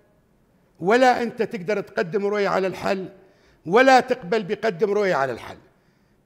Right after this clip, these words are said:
جاية مو حقها من قالت له: "رفيقي ليش ما خنقتوه؟" ولذلك الضبابية بهذا المستوى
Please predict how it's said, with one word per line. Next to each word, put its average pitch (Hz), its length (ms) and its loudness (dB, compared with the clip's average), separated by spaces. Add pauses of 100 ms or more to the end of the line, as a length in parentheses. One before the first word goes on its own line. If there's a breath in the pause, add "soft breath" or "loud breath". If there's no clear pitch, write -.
(140)
جاية 220 280 6
مو 240 160 0
حقها 233 280 -2
من 220 180 -2
قالت 220 280 4
له: 220 80 2
"رفيقي 214 280 -6
ليش 208 220 -4
ما 202 120 -2
خنقتوه؟" 202 580 -6 (960)
ولذلك 214 720 0 (1500)
الضبابية 170 680 -2
بهذا 185 400 -4
المستوى 147 640 -6